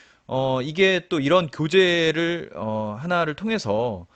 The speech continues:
충분히 반복하다 보면은, 음, 자격증 획득까지 될 수 있기 때문에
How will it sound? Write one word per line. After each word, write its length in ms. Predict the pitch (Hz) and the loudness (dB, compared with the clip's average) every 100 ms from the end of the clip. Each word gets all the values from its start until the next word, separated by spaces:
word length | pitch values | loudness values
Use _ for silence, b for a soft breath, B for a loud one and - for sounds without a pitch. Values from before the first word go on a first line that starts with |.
| b | b
충분히 380 | - 226 240 214 | -6 -4 -2 -4
반복하다 720 | - 123 151 - 180 175 156 | -4 -2 -2 -2 -4 0 0
보면은, 440 | 127 120 127 196 - _ _ _ _ - | -2 -6 -4 -6 -8 _ _ _ _ -16
음, 140 | 101 | -14
자격증 380 | - 143 147 175 | 0 0 0 -4
획득까지 460 | 208 - - 226 151 | -4 -8 -4 -2 -2
될 140 | 113 | -4
수 140 | 104 | -4
있기 180 | 117 - | -10 -12
때문에 560 | - 110 117 160 98 | -8 -6 -4 -6 -6